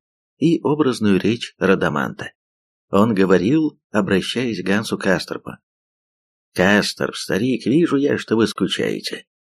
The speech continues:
Совсем нос повесили. Я все время наблюдаю за вами, дурное настроение у вас прямо на лбу написано. Вы пресыщенный тип, Касторп,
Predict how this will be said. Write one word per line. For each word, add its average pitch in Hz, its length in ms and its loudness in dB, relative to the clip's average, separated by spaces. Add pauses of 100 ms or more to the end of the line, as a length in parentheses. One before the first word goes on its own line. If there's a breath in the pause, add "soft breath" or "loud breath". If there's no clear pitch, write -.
(140)
Совсем 156 480 2
нос 127 260 2
повесили. - 640 -2 (640)
Я 117 240 4
все 143 200 -2
время 139 260 2
наблюдаю 104 640 2
за 98 160 0
вами, 92 280 2
дурное 92 580 0
настроение - 680 -2
у 101 60 0
вас 92 160 0
прямо 120 320 -2
на 110 160 0
лбу 104 320 2
написано. 64 720 -6 (560)
Вы 104 440 6
пресыщенный 147 920 2
тип, - 260 0
Касторп, - 560 0